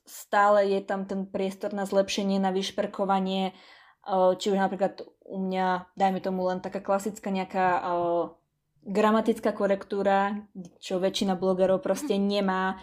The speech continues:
Speaker 1: že texty prejdú nejakou, nejakou štilizáciou, alebo že len niekto nezávislý sa na to pozrie.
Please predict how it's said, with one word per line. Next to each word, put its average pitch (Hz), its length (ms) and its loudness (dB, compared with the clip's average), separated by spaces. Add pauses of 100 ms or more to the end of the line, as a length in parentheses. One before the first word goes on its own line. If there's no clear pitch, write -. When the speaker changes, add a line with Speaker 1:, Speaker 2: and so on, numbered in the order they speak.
(160)
Speaker 1:
že 196 180 0
texty 202 440 -2
prejdú 190 560 4
nejakou, 180 1040 0 (500)
nejakou 190 320 -4
štilizáciou, 196 720 2
alebo 196 160 6
že 240 140 2
len 240 100 4
niekto 220 300 2
nezávislý 196 420 2
sa 196 140 -4
na 190 80 2
to 196 100 -2
pozrie. 196 300 0